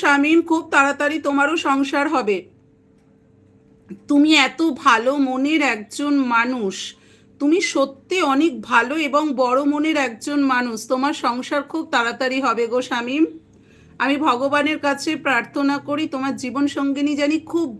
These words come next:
ভালো একজন মনের মানুষ হয়, যে তোমাকে সব কিছুতে তোমার সাথ দেবে, কারণ তুমি সত্যি একজন ভালো মনের মানুষ গো।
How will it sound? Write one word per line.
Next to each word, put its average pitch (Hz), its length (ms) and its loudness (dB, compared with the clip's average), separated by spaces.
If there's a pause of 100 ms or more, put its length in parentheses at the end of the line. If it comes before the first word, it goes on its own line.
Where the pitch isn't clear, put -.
ভালো 226 460 0
একজন 277 420 -2 (120)
মনের 269 320 -4
মানুষ 247 420 -2 (100)
হয়, 247 140 -4
যে 240 200 -4
তোমাকে 277 520 -2 (360)
সব 339 260 0 (200)
কিছুতে 320 440 -2
তোমার 254 280 -6
সাথ 202 280 -2 (160)
দেবে, 175 240 -8 (340)
কারণ 302 280 0
তুমি 285 260 -2
সত্যি 262 540 -2
একজন 277 340 -2
ভালো 247 300 0
মনের 254 300 -6
মানুষ 233 380 -2 (100)
গো। 233 200 -4